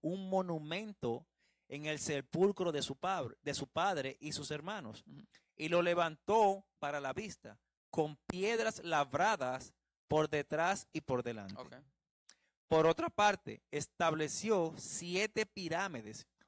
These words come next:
Speaker 1: una frente a la otra, por su padre, su madre y sus cuatro hermanos.
Speaker 2: Entonces, hermanos y hermanas, aquí dice que Simón, ¿verdad? Un israelita, él estableció siete pirámides.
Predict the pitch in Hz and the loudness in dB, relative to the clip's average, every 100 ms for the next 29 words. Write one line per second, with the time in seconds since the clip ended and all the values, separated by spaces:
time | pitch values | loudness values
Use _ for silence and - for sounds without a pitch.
0 | _ _ 156 220 254 165 147 151 - 139 | _ _ 6 6 6 0 -2 -6 -6 -4
1 | 143 147 151 156 185 208 113 107 _ _ | -4 -4 -2 0 0 -2 -6 -14 _ _
2 | _ _ _ _ - 175 160 165 151 - | _ _ _ _ 2 4 4 0 -2 0
3 | 143 139 143 185 220 _ - - 156 160 | 2 2 0 -6 -12 _ -14 -6 -4 -2
4 | 147 127 120 120 131 - 131 123 117 - | 0 0 0 -4 -8 -14 -8 -6 -8 -8
5 | 113 110 110 127 139 165 143 170 170 170 | -10 -8 -8 -8 -8 -10 -6 -6 -4 -2
6 | 160 180 185 180 170 151 123 - _ _ | 2 2 0 -4 -4 -4 -6 -10 _ _
7 | _ _ _ _ _ _ _ - 135 139 | _ _ _ _ _ _ _ -14 -12 -10
8 | 220 226 226 262 180 156 - 170 147 - | -8 -6 -4 -2 -2 -4 -2 -2 -2 -6
9 | _ - - 165 196 220 160 160 - 190 | _ -4 -4 -2 0 0 2 0 0 -6
10 | 202 180 175 170 220 - 143 - _ 160 | -6 -4 -6 -6 -8 -8 -10 -12 _ -4
11 | 202 202 190 175 175 185 - - 202 196 | -2 0 0 0 -2 -4 -4 -2 -2 -2
12 | 196 185 170 190 226 160 127 117 | -6 -4 0 0 0 -2 -4 -6